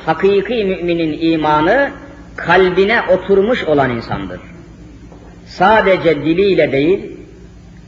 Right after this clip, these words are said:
ağzıyla değil, kalbinde yer etmiş, kalbinde tekarrür, yani karar kılmış bir imanın sahibi olduğu için gerçek mümin sıfatını kazanmıştır.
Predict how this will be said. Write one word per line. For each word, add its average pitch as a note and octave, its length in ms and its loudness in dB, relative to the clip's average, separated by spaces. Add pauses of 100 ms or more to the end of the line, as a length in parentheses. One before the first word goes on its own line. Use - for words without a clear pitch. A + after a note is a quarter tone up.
ağzıyla E3+ 720 4
değil, G#3 420 2 (540)
kalbinde G#3 960 2 (760)
yer F3+ 340 2
etmiş, F3+ 680 -2
kalbinde G#3 840 0 (340)
tekarrür, G3+ 680 2 (220)
yani - 160 -16
karar G#3+ 400 2
kılmış F#3 320 -2 (540)
bir D3+ 240 -2
imanın C#3+ 440 0
sahibi A#2 580 -2 (460)
olduğu C3+ 380 0
için G#3 400 -4 (680)
gerçek D3 480 0
mümin D3 280 0
sıfatını C3 540 -4 (280)
kazanmıştır. A2+ 560 -4